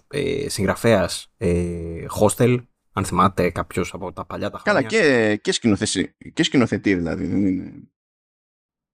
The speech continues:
Speaker 1: Και σκηνοθεσία, μπράβο. Εντάξει, τ-, τέλος πάντων, θυμάμαι ότι ήταν δικές του, δεν θυμάμαι ακριβώς τι έκανε, αλλά ναι. Grindhouse και τέτοια.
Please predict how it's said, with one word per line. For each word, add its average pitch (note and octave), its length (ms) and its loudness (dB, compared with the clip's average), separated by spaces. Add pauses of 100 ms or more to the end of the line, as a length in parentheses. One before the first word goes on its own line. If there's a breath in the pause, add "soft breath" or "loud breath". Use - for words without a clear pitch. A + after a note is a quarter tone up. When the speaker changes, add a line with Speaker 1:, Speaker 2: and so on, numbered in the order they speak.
(120)
Speaker 1:
Και B2 120 0
σκηνοθεσία, F#2+ 480 -2
μπράβο. F#2 440 0
Εντάξει, - 260 -8
τ-, G#2+ 200 -12
τέλος C3+ 180 2
πάντων, A2 100 0
θυμάμαι B2 220 0
ότι B2 120 -2
ήταν B2+ 60 2
δικές A#2+ 280 2
του, F#2 140 -2
δεν G#2+ 120 0
θυμάμαι G2 200 0
ακριβώς F2+ 260 -6
τι - 80 -6
έκανε, F2 220 -2
αλλά B2 180 4
ναι. G2+ 200 0 (1040)
Grindhouse F#2 480 0
και F#2+ 100 -2
τέτοια. F#2 340 2